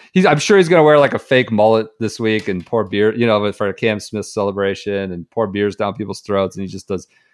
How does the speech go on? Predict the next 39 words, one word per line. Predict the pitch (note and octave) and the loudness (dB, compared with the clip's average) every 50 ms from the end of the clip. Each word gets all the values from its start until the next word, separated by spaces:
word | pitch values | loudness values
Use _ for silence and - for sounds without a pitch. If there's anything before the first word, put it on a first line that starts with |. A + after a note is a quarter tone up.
| _ _ _ | _ _ _
social | - - - - C3 B2 A#2 - A#2+ | -16 -14 -6 0 0 0 2 0 0
media | G#2+ G#2+ G#2+ G#2+ G#2 F#2+ | -2 0 0 0 0 0
videos, | F#2+ G2+ F#2 F#2+ F#2+ F#2+ F2+ - | -2 -2 -2 -2 -2 -2 -4 -4
shaking | - - G#2 F#2+ - G2+ | -4 -4 -4 -4 -4 -6
hands | F2+ F2 F2+ F2+ F2 E2+ F2 - - _ _ _ _ - | -6 -6 -6 -6 -6 -8 -10 -12 -16 _ _ _ _ -10
up | G#2+ F#2+ - | -10 -8 -8
and | G#2+ F#2 | -6 -6
down | F#2+ F2+ F2+ | -4 -4 -4
the | F2 F2 | -4 0
rope | G#2 A#2+ C#3 C3+ - | 0 0 0 0 -2
line. | G#2 F#2 F2 F2 E2 - _ _ _ _ _ _ _ _ _ _ _ _ _ _ _ _ _ | -2 -2 -2 -4 -6 -10 _ _ _ _ _ _ _ _ _ _ _ _ _ _ _ _ _
But | - E3 | -2 0
they | C#3+ G3 F#3+ | 2 2 2
kinda | F#3+ - F#3+ A3+ C#4+ D#4+ B3+ | 2 0 0 2 2 2 2
needed | F3 F3 F#3+ A3+ A3+ A3 F3 - | 2 2 2 4 4 2 0 0
someone | - - F#3+ F3+ F#3 G3 F3+ E3 | 0 0 2 4 4 4 4 4
like | D3 C#3 B2 - - | 2 2 0 0 0
that, | D3 D3+ D#3 C3+ A#2 - B2+ | 2 2 2 2 0 -2 -2
that | B2+ C3 C#3+ | -2 0 0
was | C3+ B2 - | -2 -4 -4
so | - - C#3 D#3 | -2 0 2 2
shameless | E3+ - - - D3+ D#3 D3+ C#3+ C3 B2+ B2 A2 - - - _ _ _ _ _ _ - | 2 0 0 2 2 4 4 2 2 0 0 0 -4 -8 -18 _ _ _ _ _ _ -2
and | A#2 B2 A#2+ | -2 -2 0
confrontational | - D3+ C#3 C#3+ C#3 - C3+ A#2+ G#2 C3 C3 C3+ B2 - - B2+ A2+ G#2+ G2+ F#2+ E2+ - _ _ _ _ _ _ | 2 2 2 2 2 0 -2 -2 0 0 0 0 0 -2 -2 -2 -2 0 0 -2 -4 -8 _ _ _ _ _ _
to, | - D3 | 0 2
like, | C3+ C3+ C3 A#2+ | 2 4 2 2
really | A#2+ C3+ D#3+ E3 D3+ B2+ G#2 - - _ _ _ _ _ _ _ _ _ _ _ _ _ _ _ _ _ _ _ _ _ _ _ _ _ - | 0 2 4 4 4 4 2 -2 -8 _ _ _ _ _ _ _ _ _ _ _ _ _ _ _ _ _ _ _ _ _ _ _ _ _ 0
get | C#3+ D3+ D3 C3+ | 2 2 2 2
it | A2+ - - | 0 -2 -2
going, | - C#3+ C3+ C3+ C3 A2+ F2+ D2+ D#2+ | 0 2 4 4 4 2 0 -2 -4
right? | F2+ G#2 G#2 A2+ C3+ C#3+ - | -2 0 0 0 0 0 -2
To | - C3+ | -4 -4
really | C3 C3 D3 D#3 D3+ D3+ | 0 2 4 4 4 4
have | C#3+ C#3+ C#3+ C3 B2 | 4 2 0 0 -2
the | B2 | -6
daring | A2 G#2+ B2+ C3+ C3+ C3 B2 A#2 A2 | -2 2 4 4 4 4 2 0 0
do | A#2 C3 C3+ C3 B2+ A#2+ | 2 2 2 2 2 2
to, | A#2 A2 F#2 | 2 2 2
like, | A2 G#2+ G2+ | 0 0 -2